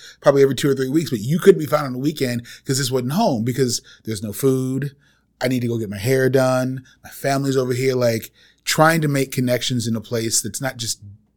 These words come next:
different than home. Well, that's not home, but also very different than the environment, the smells, the looks,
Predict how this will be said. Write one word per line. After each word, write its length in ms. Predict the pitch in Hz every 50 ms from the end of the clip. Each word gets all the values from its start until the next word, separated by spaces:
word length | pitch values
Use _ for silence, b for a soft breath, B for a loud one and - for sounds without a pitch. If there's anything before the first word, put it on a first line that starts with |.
| _ _ - 107
different 380 | 107 170 180 180 - 123 107 -
than 140 | 113 104
home. 420 | 101 101 107 104 101 101 101 98 101 b b b b
Well, 280 | b 135 143 143 127 131 B B B B
that's 200 | 156 139 - 135
not 240 | 147 156 151 135 120
home, 300 | - 135 127 123 120 113
but 100 | 127 123
also 320 | 123 123 120 - 131 117
very 520 | 113 110 107 107 101 135 135 131 127 123 113
different 540 | 98 95 95 95 143 139 139 131 123 - -
than 100 | 117 113
the 140 | 113 107
environment, 840 | 107 107 107 101 123 113 117 120 117 117 117 120 117 113 117 - - B B B B B B
the 80 | B -
smells, 560 | - - - 143 139 135 131 123 123 120 104
the 120 | 104 117
looks, 520 | 120 120 120 127 131 123 123 - - -